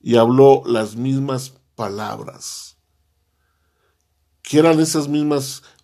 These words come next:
palabras? Decía en, dice el verso ocho: "Y se paró y dio voces a los escuadrones de Israel, diciéndoles: '¿Para qué os habéis puesto en orden de batalla?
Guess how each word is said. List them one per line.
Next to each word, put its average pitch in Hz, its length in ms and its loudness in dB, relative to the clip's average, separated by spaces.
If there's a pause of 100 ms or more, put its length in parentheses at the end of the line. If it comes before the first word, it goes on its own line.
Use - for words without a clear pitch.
palabras? 120 800 0 (440)
Decía 139 680 -2
en, 123 280 -6
dice 135 340 -4
el 120 140 -4
verso 127 360 -4
ocho: 131 420 -8 (500)
"Y 123 100 -10
se 139 180 0
paró 143 460 4
y 151 100 -2
dio 151 200 2
voces 147 480 -4
a 127 60 -4
los 113 200 -10
escuadrones 127 680 -4
de 117 120 -8
Israel, 127 460 -2 (260)
diciéndoles: 110 1000 -2 (640)
'¿Para 139 320 4
qué 175 360 6
os 156 240 2
habéis 170 400 0
puesto 165 560 -4
en 147 200 -6
orden 160 360 -4
de 139 100 2
batalla? 131 640 -4